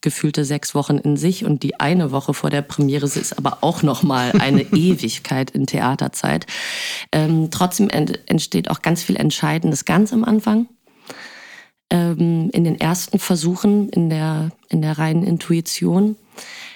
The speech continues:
Speaker 1: Also ja, ich glaube, ich würde sagen, die, die, die wichtigsten Phasen sind der Anfang und kurz vor der Premiere.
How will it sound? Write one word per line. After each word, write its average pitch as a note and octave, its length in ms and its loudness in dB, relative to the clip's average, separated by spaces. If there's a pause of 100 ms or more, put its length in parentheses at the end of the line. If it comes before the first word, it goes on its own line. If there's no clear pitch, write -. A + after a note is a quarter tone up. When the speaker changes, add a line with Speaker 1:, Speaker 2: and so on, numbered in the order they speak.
(140)
Speaker 1:
Also E3 240 0
ja, E3 140 0
ich D3+ 120 -4
glaube, E3 480 -2 (840)
ich - 240 -4
würde D#3+ 160 0
sagen, D#3+ 380 0
die, D#3 300 -2
die, D3+ 540 -4 (400)
die D3+ 100 -2
wichtigsten F3+ 460 -2
Phasen E3 380 0
sind D#3 140 -2
der D#3 200 -2
Anfang G3 720 2 (240)
und E3+ 160 0
kurz - 260 -2
vor E3 140 -2
der D#3+ 80 0
Premiere. E3 760 -2